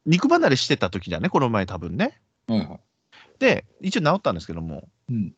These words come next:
Speaker 1: 消防の双方大会というのがね、本番が七月頭にありまして。
Speaker 2: はいはい。
Speaker 1: で、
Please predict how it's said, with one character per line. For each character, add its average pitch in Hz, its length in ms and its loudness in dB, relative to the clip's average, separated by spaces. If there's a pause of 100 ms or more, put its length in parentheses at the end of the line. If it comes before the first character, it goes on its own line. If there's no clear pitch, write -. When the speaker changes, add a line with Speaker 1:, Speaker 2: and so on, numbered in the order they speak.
(160)
Speaker 1:
消 202 220 2
防 214 120 -2
の 220 80 0
双 180 200 -2
方 175 120 -2
大 190 140 -2
会 131 160 -2
と 110 60 -4
い - 20 -2
う 85 40 -4
の 80 100 -6
が 80 100 -6
ね、 78 140 -8
本 110 260 -2
番 107 220 0
が 104 960 -2
七 - 200 -2
月 107 180 2
頭 90 280 -2
に 80 60 -2
あ 69 60 -4
り 78 100 -12
ま 85 100 -16
し - 80 -14
て。 - 120 -14 (320)
Speaker 2:
は 92 80 -8
い 80 40 -8
は - 80 -18
い。 - 40 -20 (1400)
Speaker 1:
で、 123 280 -2